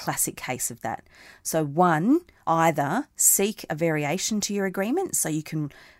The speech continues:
contact your client via email to clarify the new parameters or the new boundaries around what it is you're expected to do to make sure that you're not breaching the new rules. Or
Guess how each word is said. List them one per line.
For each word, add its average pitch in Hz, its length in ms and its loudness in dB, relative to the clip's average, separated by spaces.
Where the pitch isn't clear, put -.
contact - 480 -2
your 175 80 4
client 180 720 0
via 160 360 4
email 214 440 2
to - 120 -8
clarify 185 760 2
the 170 100 -4
new 170 320 2
parameters 220 640 -2
or 220 40 0
the 160 100 -2
new 160 200 0
boundaries 180 640 2
around 180 340 2
what 180 140 0
it 175 80 -4
is 185 160 -4
you're 175 100 -6
expected 185 480 -8
to - 120 -10
do 233 220 -2
to 196 100 0
make 175 160 2
sure 180 140 0
that 156 100 -4
you're 160 80 -4
not 151 280 -4
breaching 190 420 -4
the 190 80 0
new 185 180 0
rules. 220 460 -4
Or 220 460 6